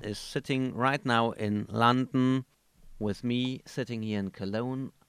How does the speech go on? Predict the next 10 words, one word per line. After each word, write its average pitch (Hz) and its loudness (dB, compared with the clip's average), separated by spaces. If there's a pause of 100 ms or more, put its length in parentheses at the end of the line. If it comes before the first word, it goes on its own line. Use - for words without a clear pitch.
(340)
And 101 2
so 107 2
let's 107 2
say 120 2
hello 98 2 (100)
to 101 -2 (200)
Doctor 107 4
John 110 4
Butler. 87 2 (640)
Hello, 110 6